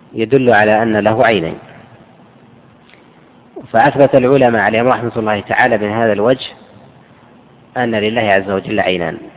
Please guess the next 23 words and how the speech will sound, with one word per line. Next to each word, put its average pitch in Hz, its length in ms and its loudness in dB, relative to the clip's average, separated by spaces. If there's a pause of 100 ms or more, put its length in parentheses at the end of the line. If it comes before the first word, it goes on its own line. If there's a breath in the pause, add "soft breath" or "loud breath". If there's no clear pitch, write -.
(960 soft breath)
ومنهم 143 460 2
من 127 240 0
لم 120 160 2
يطلق، 135 360 0
وهذا 120 240 2
قول 120 300 2
لأهل 107 160 -2
السنة، 90 400 -10 (400)
وقالوا 107 460 0
أن 110 120 -4
لله 110 260 -2
عز 98 260 0
وجل 107 360 -2 (280)
عين 120 360 0 (1040 loud breath)
وأعين 113 520 2 (720)
ولا 127 420 2
يحد 110 420 -2
بحد 117 540 -2
معين، 107 440 2
وأن 113 260 0
هذا 113 240 0
الدليل 104 420 -2
ظني، 85 440 -4